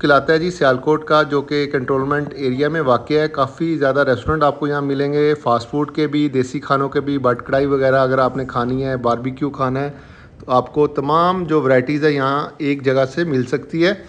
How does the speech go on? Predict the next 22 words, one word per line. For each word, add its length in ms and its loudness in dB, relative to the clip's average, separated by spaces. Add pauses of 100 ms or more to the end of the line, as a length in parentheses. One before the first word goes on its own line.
(520)
तो 80 -2
इस 160 0
वजह 140 4
से 100 -2
मैंने 260 2
option 340 2 (140)
यही 180 2
choose 280 -2
किया 180 0
कि 120 -2
यहीं 240 0
चलते 360 -2
हैं 180 -4 (380)
और, 140 0 (200)
और 100 -2
यहाँ 380 2
गाड़ी 260 2
park 300 0
करते 240 -4
हैं 100 -2
सबसे 320 -4
पहले। 300 0